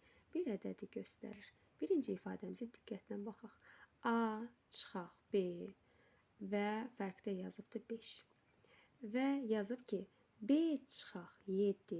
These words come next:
bərabərdir sıfır. Uşaqlar, neçədən yeddini çıxsaq, cavabımız sıfır eləyər. Yeddidən yeddini çıxsaq, cavabımız sıfır eləyər. Gəlin burada B-nin yerinə yeddi yazaq. Görək, bu zaman şərtimizi ödəyərmi? Baxın, fikir verin, ifadəni yazıram bura. A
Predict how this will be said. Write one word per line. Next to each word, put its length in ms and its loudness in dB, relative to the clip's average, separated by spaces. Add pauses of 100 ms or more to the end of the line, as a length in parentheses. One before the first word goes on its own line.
(120)
bərabərdir 800 -2
sıfır. 300 -10
Uşaqlar, 420 -10
neçədən 600 4
yeddini 460 0
çıxsaq, 420 -16
cavabımız 560 -6 (280)
sıfır 360 -6
eləyər. 220 -8 (340)
Yeddidən 480 4
yeddini 420 4
çıxsaq, 540 -4
cavabımız 500 -4
sıfır 240 -6
eləyər. 220 -6 (280)
Gəlin 260 6
burada 200 4
B-nin 440 8
yerinə 260 0
yeddi 320 -2
yazaq. 280 -10
Görək, 360 0 (160)
bu 160 0
zaman 260 -4
şərtimizi 720 -4
ödəyərmi? 440 -2 (240)
Baxın, 360 -4 (240)
fikir 360 -2
verin, 280 4 (140)
ifadəni 580 0
yazıram 340 -2
bura. 220 -10
A 400 0